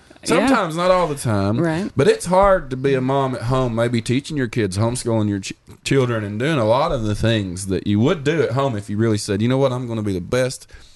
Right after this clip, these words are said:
Speaker 2: mom, wife, stay-at-home wa-, mom that I can be." That's a, that's a huge, huge, huge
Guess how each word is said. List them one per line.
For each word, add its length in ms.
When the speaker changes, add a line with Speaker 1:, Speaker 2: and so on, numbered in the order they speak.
Speaker 2:
mom, 340
wife, 360
stay-at-home 540
wa-, 160
mom 260
that 100
I 120
can 240
be." 280
That's 280
a, 100
that's 280
a 40
huge, 520
huge, 340
huge 140